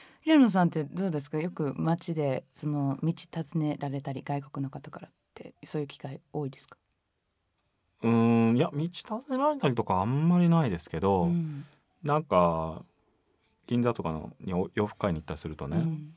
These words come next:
Speaker 2: あの、中国人の観光客とかどーっと買いに来たりしてるじゃないですか。
Speaker 1: はいはい。
Speaker 2: で、僕それに対して、なんかね、ネガティブなこと言う人たち嫌いなんですよ。
Speaker 1: はい。
Speaker 2: あの、
Speaker 1: あ、なんか、爆買いとか言ってね。
Speaker 2: 爆買いとか、こう、行儀が悪いとかね、
Speaker 1: よくニュースになりました。
Speaker 2: いろいろ言う人たちいるじゃないですか。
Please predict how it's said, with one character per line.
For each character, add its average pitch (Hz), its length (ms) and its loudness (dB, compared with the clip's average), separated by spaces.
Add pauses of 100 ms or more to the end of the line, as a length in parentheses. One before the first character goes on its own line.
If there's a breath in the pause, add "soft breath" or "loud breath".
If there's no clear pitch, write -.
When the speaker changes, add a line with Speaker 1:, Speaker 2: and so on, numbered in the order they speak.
Speaker 2:
あ 95 140 -8
の、 80 380 -10 (160)
中 107 140 -4
国 101 100 -4
人 92 80 -6
の 76 80 -6
観 80 140 -6
光 80 160 -14
客 71 100 -12
と - 100 -18
か 67 140 -10
ど 78 140 -8
ー 76 40 -14
っ - 100 -18
と - 180 -12 (640)
買 90 180 -8
い 85 40 -4
に 85 60 -4
来 - 80 -14
た - 80 -10
り 71 60 -10
し - 60 -18
て 90 80 -6
る 76 80 -6
じ 73 40 -10
ゃ 67 40 -10
な 64 60 -10
い - 40 -14
で - 60 -16
す 180 120 0
か。 - 60 -4
Speaker 1:
は 156 80 -6
い 160 40 -4
は 147 60 -6
い。 139 100 -10 (440)
Speaker 2:
で、 110 60 -6
僕 208 180 -4
そ 196 80 2
れ 247 60 2
に 285 60 -4
対 311 140 0
し - 40 -2
て、 120 60 4
な 135 120 6
ん 175 80 6
か 80 100 0
ね、 80 160 -4
ネ 151 120 0
ガ 233 80 -2
テ - 80 -6
ィ - 20 -2
ブ 110 60 2
な 95 80 -2
こ 98 80 -6
と 95 80 -2
言 101 80 0
う 101 40 -2
人 - 120 -8
た 95 100 -4
ち - 180 -14
嫌 98 160 -2
い 92 40 0
な 82 80 0
ん 71 60 -10
で 69 60 -14
す - 140 -12
よ。 - 200 -14 (760 soft breath)
Speaker 1:
は 180 180 4
い。 - 40 4
Speaker 2:
あ 175 40 0
の、 165 520 -6
Speaker 1:
あ、 160 80 -4
な 165 120 2
ん 175 40 2
か、 160 80 -2
爆 196 380 4
買 202 220 6
い 175 40 -6
と 170 120 -6
か 139 120 -2
言 90 80 2
っ - 40 -12
て 92 100 -4
ね。 92 60 2
Speaker 2:
爆 - 20 4
買 90 80 4
い - 40 -2
と 85 60 -2
か、 80 40 -8
こ 82 100 -8
う、 82 40 -6
行 90 160 2
儀 90 80 -2
が 87 80 0
悪 85 180 4
い 85 60 -2
と - 100 -4
か - 100 -2
ね、 - 80 -4
Speaker 1:
よ 92 60 -2
く - 0 -
ニ - 0 -
ュ - 0 -
ー - 0 -
ス - 0 -
に - 20 -2
な 147 80 -6
り 165 60 -8
ま 180 60 -14
し - 80 -20
た。 - 60 -12
Speaker 2:
い - 20 -10
ろ 90 140 -4
い - 40 -6
ろ 87 60 -4
言 90 100 -2
う - 20 -2
人 - 100 -4
た 87 80 -4
ち - 80 -10
い 95 40 -6
る 101 60 -6
じ 92 60 -4
ゃ 76 40 -6
な 69 60 -8
い - 20 -10
で 76 80 -14
す - 100 -20
か。 73 280 -10